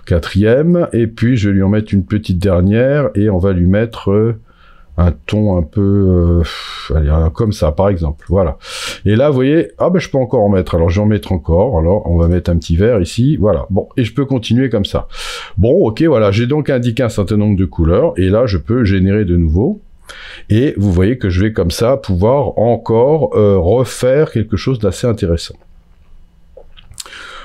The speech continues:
Voilà, donc après, ben, le problème, c'est que si moi, dans mon illustration, je ne veux pas tout changer,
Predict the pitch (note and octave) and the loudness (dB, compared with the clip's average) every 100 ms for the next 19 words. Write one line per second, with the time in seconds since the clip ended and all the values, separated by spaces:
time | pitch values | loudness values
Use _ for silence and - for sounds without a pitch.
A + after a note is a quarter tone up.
0 | - C#3 B2 G#2+ F3+ F#3+ D#3+ - G3+ A#3+ | -4 0 2 2 2 2 0 0 2 2
1 | G#3 A#2+ D#3+ D3+ D3 C3+ C#3+ G#3+ A3 C3 | 2 0 2 0 0 0 2 2 0 -4
2 | - - G#3 F#3 F3 F#3+ E3 D3 C#3 C#3+ | -2 2 4 4 2 2 0 0 2 2
3 | C#3+ C3+ C3+ B2 D#3+ A#2+ A#2 A2 A#2 G3 | 0 0 -2 0 0 2 2 0 0 -2
4 | F#3+ E3+ - D3 C3+ C#3+ | 0 -2 0 -2 0 -2